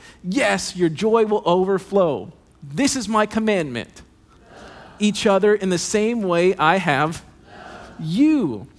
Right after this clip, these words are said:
So guys, when you're reading through the Bible, when you're studying it,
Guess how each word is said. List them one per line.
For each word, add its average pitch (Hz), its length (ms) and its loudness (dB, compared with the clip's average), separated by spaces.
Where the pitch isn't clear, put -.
So 220 200 2
guys, 196 440 2
when 202 200 2
you're 269 180 0
reading 240 320 -2
through 202 160 -8
the 214 80 -4
Bible, 190 380 0
when 175 100 0
you're 190 140 2
studying 190 480 0
it, 190 180 -2